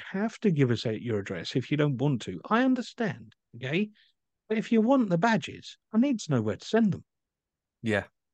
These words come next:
Speaker 1: So if you actually want them sent out to you, please send a message to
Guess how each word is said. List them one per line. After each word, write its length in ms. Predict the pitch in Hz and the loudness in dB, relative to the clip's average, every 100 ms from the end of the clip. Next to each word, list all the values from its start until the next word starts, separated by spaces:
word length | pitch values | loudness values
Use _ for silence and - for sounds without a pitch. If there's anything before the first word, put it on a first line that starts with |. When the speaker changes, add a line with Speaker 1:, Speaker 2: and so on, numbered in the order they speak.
| _ 107 - _ _ _ _ _ 180 | _ -20 -20 _ _ _ _ _ 0
Speaker 1:
So 60 | |
if 100 | 170 | 2
you 100 | 233 | 4
actually 280 | 262 208 226 | 2 2 2
want 280 | 180 226 202 | 4 2 2
them 140 | 190 | 0
sent 240 | 175 175 139 | 0 -2 0
out 200 | 127 110 | -2 -4
to 140 | 101 | -4
you, 140 | 135 | -4
please 300 | 165 226 233 | -2 -2 -2
send 180 | - 185 | 0 0
a 40 | 156 | 0
message 380 | 131 135 113 | 0 -2 -6
to 140 | - | -6